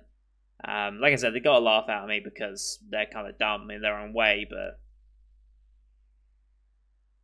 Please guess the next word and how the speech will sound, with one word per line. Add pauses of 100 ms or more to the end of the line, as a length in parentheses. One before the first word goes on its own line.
(1900)
yeah,